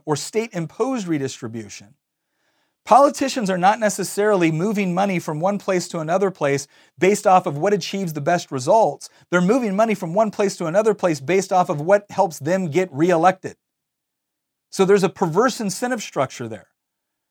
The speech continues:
And again, I've, I've seen this in my own life. There were times in my life, especially when my wife and I were very young, starting out, not making a lot of money, where we needed help. Now, we could have gotten that help from the government. We qualified. We chose not to do that.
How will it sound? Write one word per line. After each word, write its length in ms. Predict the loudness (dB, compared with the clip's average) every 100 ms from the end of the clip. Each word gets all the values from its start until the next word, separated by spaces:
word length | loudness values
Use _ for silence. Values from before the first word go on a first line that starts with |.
| _ _ _ _ -4
And 100 | -2
again, 160 | 2 4
I've, 160 | 2 2
I've 140 | -2
seen 260 | -2 -6 -4
this 160 | -4 -4
in 80 |
my 140 | 0 0
own 220 | 0 0
life. 300 | 4 4 2
There 120 | 0
were 100 | 0
times 340 | 0 0 0 -2
in 100 | 2
my 140 | 2
life, 300 | 4 2 2
especially 400 | -4 -2 -2 -2
when 80 | -2
my 100 | 0
wife 280 | 2 0 0
and 80 |
I 80 | -2
were 120 | 0
very 240 | -2 0 -2
young, 280 | 0 -2 -4
starting 340 | -6 -6 -2
out, 220 | 0 0
not 160 | -2 -6
making 240 | -6 -8
a 40 | -4
lot 180 | -2 -2
of 60 |
money, 300 | -2 -2 -4 -8 -20 2
where 140 | 4
we 160 | 4 0
needed 320 | -2 0 0
help. 460 | 2 2 2 0 _ _ _ _ _ _ _ _ _ -2
Now, 120 | 0
we 80 | 0
could 160 | 2 2
have 80 |
gotten 200 | 4 4
that 140 | 4 2
help 220 | 0 0
from 140 | -2
the 80 | 2
government. 420 | 4 4 2 -6 -8
We 140 | -8
qualified. 600 | 4 6 6 4 -6 -12 _ -4
We 120 | -2
chose 360 | 0 0 0
not 180 | 0 -2
to 100 | -2
do 160 | -4 -4
that. 220 | -4 -8